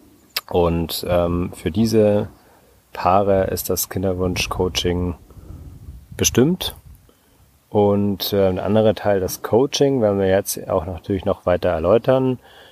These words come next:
Denn, ähm, in Amerika ist natürlich Coaching schon ein Begriff, der sehr verbreitet ist. In Europa oder auch in Deutschland kommt das Ganze natürlich auch nach und nach.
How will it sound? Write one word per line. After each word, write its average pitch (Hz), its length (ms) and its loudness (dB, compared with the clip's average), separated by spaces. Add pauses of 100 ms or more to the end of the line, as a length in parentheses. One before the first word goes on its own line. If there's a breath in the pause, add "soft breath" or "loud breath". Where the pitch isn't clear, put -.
(160)
Denn, 92 480 2
ähm, 90 420 0
in 90 500 -2
Amerika 104 520 2
ist - 200 -4
natürlich 92 280 -6
Coaching 98 460 0
schon 92 400 0
ein 87 460 -2
Begriff, 104 420 -2
der 92 240 0
sehr 90 200 2
verbreitet - 560 -4
ist. 117 320 0 (380 loud breath)
In 92 180 0
Europa 101 640 4
oder 87 260 0
auch 87 140 -4
in 85 80 -4
Deutschland 92 460 2
kommt 90 180 -4
das 90 140 -2
Ganze 90 280 0
natürlich 87 540 -4
auch - 300 -2
nach 90 320 0
und 87 80 0
nach. 92 380 2